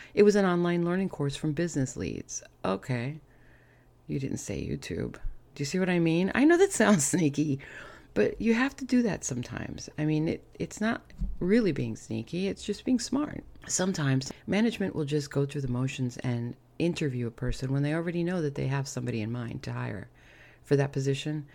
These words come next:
but they have to do it anyway. They have to go through the motions because it's a legal way to protect themselves. So they already have Jane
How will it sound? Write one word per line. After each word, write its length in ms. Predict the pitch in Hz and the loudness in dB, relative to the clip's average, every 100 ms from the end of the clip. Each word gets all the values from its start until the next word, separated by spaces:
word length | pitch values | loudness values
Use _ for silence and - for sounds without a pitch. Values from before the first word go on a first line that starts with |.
| - - - | -20 -20 0
but 140 | 170 - | 0 2
they 120 | 170 | 0
have 300 | 160 156 139 | 0 -2 -2
to 100 | 147 | -2
do 160 | 151 | 2
it 80 | 147 | 4
anyway. 400 | 139 143 160 170 | 4 2 2 0
They 100 | 151 | 0
have 160 | 147 143 | -2 -4
to 80 | 143 | -2
go 120 | 143 | -2
through 160 | 143 | 0
the 60 | 139 | 0
motions 520 | 131 135 139 175 160 | 0 -2 -2 -4 -4
because 460 | - 139 - 139 135 | -8 -8 -2 -2 -2
it's 180 | 131 - | -6 -6
a 60 | |
legal 480 | 123 123 135 131 123 | -4 0 0 0 0
way 320 | 120 127 135 | 0 0 -2
to 180 | 139 - | -4 -10
protect 380 | 123 - 123 - | -8 -6 -6 -4
themselves. 600 | 151 - 160 160 - - | -8 -6 -6 -4 -8 -12
So 120 | - | -6
they 140 | 156 202 | 2 4
already 240 | 190 170 | 4 2
have 340 | 147 147 151 131 | 2 -2 -2 -2
Jane 500 | 143 143 131 120 | 0 2 0 -2